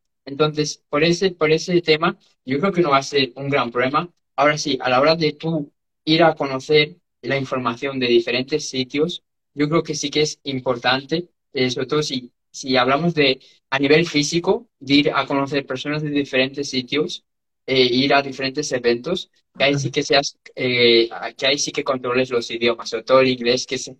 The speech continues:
es el, es el idioma que más se habla en, en cualquier sitio, ¿no? Entonces, eh, yo considero que el inglés mínimo sí que sería importante para ese networking más físico.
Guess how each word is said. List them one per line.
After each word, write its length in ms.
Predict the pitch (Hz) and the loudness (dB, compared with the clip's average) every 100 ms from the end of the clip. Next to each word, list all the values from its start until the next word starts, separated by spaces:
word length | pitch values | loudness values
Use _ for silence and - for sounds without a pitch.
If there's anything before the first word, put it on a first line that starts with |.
| _ _ _ | _ _ _
es 240 | 131 127 127 | -4 -2 2
el, 500 | 120 117 113 110 - | 6 6 2 -4 -14
es 140 | 127 139 | -8 -4
el 280 | 120 113 - | -4 -6 -10
idioma 360 | 123 131 143 | -4 0 0
que 120 | 143 135 | -2 -2
más 280 | 143 135 | 0 0
se 120 | - 123 | 0 0
habla 340 | 131 127 123 - | 0 -2 -6 -8
en, 460 | 120 113 110 104 - | -10 -10 -12 -16 -14
en 160 | 120 | -12
cualquier 400 | 117 131 127 147 | 0 2 2 -2
sitio, 440 | 139 151 147 131 113 | -2 -4 -2 -2 -4
¿no? 200 | 123 139 | -4 -6
Entonces, 640 | 135 123 123 123 120 117 _ _ _ _ _ | -8 -6 -6 -2 -4 -4 _ _ _ _ _
eh, 240 | 123 120 | 2 4
yo 120 | 117 127 | 4 0
considero 360 | 139 131 127 | 0 0 0
que 80 | 123 | 0
el 60 | 120 | 0
inglés 380 | 120 123 135 | 2 2 0
mínimo 340 | 135 127 135 139 | -2 -4 -2 -4
sí 140 | 135 | -4
que 120 | 123 123 | -6 -6
sería 240 | 120 113 | -2 -2
importante 640 | 120 117 113 117 123 151 151 | -2 -6 -6 -6 -4 -2 0
para 260 | 131 120 | 0 0
ese 180 | 131 147 | -2 -4
networking 680 | 135 123 127 120 123 147 170 _ _ _ | -2 0 0 -2 -4 -8 -8 _ _ _
más 280 | 123 123 - | -4 -4 -6
físico. 640 | - 135 127 117 - - | -6 -4 -4 -8 -10 -12